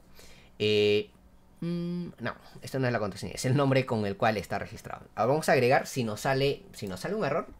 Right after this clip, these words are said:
siempre, siempre me gusta que sale errores, pero si nos sale un error,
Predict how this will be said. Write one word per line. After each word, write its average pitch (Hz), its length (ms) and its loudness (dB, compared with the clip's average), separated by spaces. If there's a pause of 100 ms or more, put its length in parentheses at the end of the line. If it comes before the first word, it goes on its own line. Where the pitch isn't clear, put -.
(200)
siempre, 240 360 -4
siempre 185 260 -6
me 143 60 0
gusta 117 220 -6
que 104 60 -12
sale 104 180 -6
errores, 85 340 -14 (480)
pero 104 160 -4
si - 80 -6
nos 113 140 -6
sale 151 180 -2
un 160 100 -2
error, 135 320 0